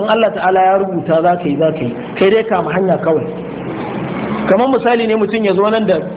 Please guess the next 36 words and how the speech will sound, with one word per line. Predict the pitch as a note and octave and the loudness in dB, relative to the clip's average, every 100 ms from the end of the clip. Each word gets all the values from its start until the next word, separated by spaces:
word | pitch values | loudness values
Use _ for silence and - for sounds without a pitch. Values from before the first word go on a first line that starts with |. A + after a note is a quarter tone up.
| D#3+ | 0
da | D#3+ | 2
bidiyo | F3+ G#3+ G#3+ A3 F#3 | 4 4 4 2 2
ya | |
ɗauka, | - G3 F#3+ E3 F#3+ - - - - - - D#3+ | 2 2 2 -2 -4 -10 -14 -16 -14 -12 -2 2
ya | F3+ | 2
bi | F3 A#3+ | 2 2
mu | A#3 | 2
layi | F#3+ G#3+ A3+ G#3 | 2 2 2 2
layi | G#3+ G#3 | 2 2
nan | G3+ F#3 | 2 0
ya | F3 | 2
ɗauki | D3 F3+ - | 0 0 0
kowa, | G#3+ G#3 G#3+ F#3 - - - - - | 2 4 2 0 -6 -14 -18 -18 -2
a | - - | 0 2
je | G#3+ A3+ | 2 4
bayan | A#3+ A#3+ A#3 | 4 0 0
sallar | B3 A#3+ | 0 0
isha | F#3 F#3 G#3+ | 0 2 2
a | F3+ | 2
sa | G3 | 0
kasa | F3+ F#3+ G3 | 0 -2 0
ɗin. | E3 C#3+ - - - - - A#3 | 0 -2 -4 -8 -10 -10 -2 0
In | C4+ | 2
dai | B3+ C4+ | 4 2
an | C4 | 2
ɗauke | A3 A#3+ | 0 2
ka | A3+ | 4
za | A3 | 4
a | G#3 | 2
ganka | G3 | 0
ko | F#3+ | 0
ba | F#3 | 2
za | |
a | E3+ | 0
ganka | D#3+ | 0
ba. | D#3+ | -2